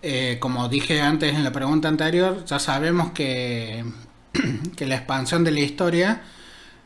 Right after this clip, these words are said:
eh, va a seguir jugando con este tema de, de las líneas de tiempo y, y invasores de otras líneas de tiempo a la i-,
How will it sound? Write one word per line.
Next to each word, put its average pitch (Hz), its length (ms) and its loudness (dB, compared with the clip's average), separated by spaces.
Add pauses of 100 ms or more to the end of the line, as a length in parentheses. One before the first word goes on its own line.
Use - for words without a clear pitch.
(180)
eh, 113 500 -4
va 135 60 0
a 139 40 0
seguir 151 360 0
jugando 143 420 -2
con 120 600 -2
este 131 300 -8
tema 139 340 0
de, 110 560 -6
de 107 640 -10
las 110 240 -8
líneas 131 340 0
de 123 80 -6
tiempo 156 680 0
y, 120 320 -4
y 110 680 -10
invasores 120 680 -4
de 123 60 -2
otras 127 320 -6
líneas 127 260 -4
de 120 60 -6
tiempo 143 540 -2
a 120 140 -6
la 120 140 -2
i-, 107 260 -8